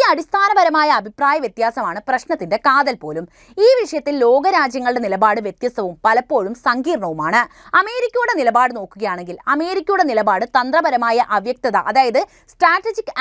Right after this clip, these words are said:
ആംബിഗ്വിറ്റി എന്നറിയപ്പെടുന്നുണ്ട്. അതായത് തായ്വാനെ ഔദ്യോഗികമായി ഒരു പരമാധികാര രാഷ്ട്രമായി അമേരിക്ക അംഗീകരിച്ചിട്ടില്ല. അതേസമയം ഒരു ചൈന എന്ന നയം തത്വത്തിൽ അംഗീകരിക്കുന്നുമുണ്ട് അമേരിക്ക.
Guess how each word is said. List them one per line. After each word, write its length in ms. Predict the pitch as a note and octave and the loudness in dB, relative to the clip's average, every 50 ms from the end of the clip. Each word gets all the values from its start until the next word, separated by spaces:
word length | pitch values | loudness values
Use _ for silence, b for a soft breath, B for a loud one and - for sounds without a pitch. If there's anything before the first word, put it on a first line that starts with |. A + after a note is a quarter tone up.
| C4 B3+ | 0 2
ആംബിഗ്വിറ്റി 520 | C#4 C#4 C#4+ F4 C#4 E4+ C4+ C4+ E4+ - - | 0 0 -2 -6 -6 -6 -8 -8 -8 -6 -6
എന്നറിയപ്പെടുന്നുണ്ട്. 800 | A#3 A#3 G#3 G3+ F#3+ G#3 G#3+ - F#3+ E3 E3 E3 E3 G#3 A#3 A#3 B B B B - | -4 -2 0 0 0 0 -2 -2 -4 -6 -6 -2 2 2 2 2 B B B B 0
അതായത് 320 | E4+ E4+ C#4 B3 A3 C4 - - D#4 | 2 2 2 0 0 -2 0 0 2
തായ്വാനെ 520 | D#4 D#4+ F4 G4 G#4+ G4+ G#4 G#4 G#4+ F#4 - A#3 A3+ | 2 2 2 0 0 -2 -4 -4 -4 -2 0 0 0
ഔദ്യോഗികമായി 640 | A#3+ A#3 D4 D4+ C#4 C#4+ D4+ E4+ E4 C4+ A#3+ A3+ G#3 | 0 0 -4 -6 -6 -4 -2 -2 0 0 -2 -2 -2
ഒരു 160 | A3 A3+ C4+ - A#3+ | -2 -2 0 0 0
പരമാധികാര 640 | G#3+ G#3 G#3+ A#3 B3+ C4+ C#4+ C4+ C4+ D4+ D4+ D4+ D#4 | 0 0 0 0 0 0 -2 0 0 0 2 2 2
രാഷ്ട്രമായി 580 | C4 A#3 F#3+ G3+ - - C4+ A#3+ G#3 F#3 G3+ - G3 | 0 -2 -2 -4 -4 -6 -8 -6 -6 -6 -6 -6 -6
അമേരിക്ക 340 | G3+ G#3+ B3 A#3+ G#3 - C#4+ | -4 -2 0 0 0 2 2
അംഗീകരിച്ചിട്ടില്ല. 720 | C4 C#4 D4 E4+ E4+ F4+ D#4 C#4 D#4+ A#3 G3 E3+ D#3+ D#3 - _ _ _ - | 2 2 0 -2 -2 -4 -4 -6 -6 -8 -4 -4 -4 -4 -6 _ _ _ 0
അതേസമയം 520 | D4 F4 G#4 A#4+ C5+ - A4 D#4+ D#4 D4+ D4+ - D4+ E4+ | 0 2 2 0 -2 -2 -2 -2 -2 -2 -2 -2 -2 0
ഒരു 120 | G#4 B4 A#4+ - | 0 0 -2 0
ചൈന 280 | - C#4+ C4 C4 C#4 D#4 | 0 0 0 0 0 -2
എന്ന 260 | D4+ C#4+ C4 C4 C4 | -2 -2 -2 -2 -2
നയം 280 | B3+ A3 G3 G3 A3 C#4 | 0 0 0 0 -2 -4
തത്വത്തിൽ 540 | - C#4 B3+ B3 - - - - G#3+ A#3 - | -6 -8 -8 -6 -4 -4 -2 -2 -2 -2 -2
അംഗീകരിക്കുന്നുമുണ്ട് 800 | - A3+ A#3 C4+ D#4+ E4 C4 F#3 E3+ - G3 G3+ G3 F3 F#3 A#3+ | -2 -2 0 0 0 2 0 0 0 -2 -2 -2 -2 0 2 2
അമേരിക്ക. 460 | C#4+ - D4+ D4+ C#4+ B3 F#3 D3 - | 4 4 4 4 4 2 2 0 -4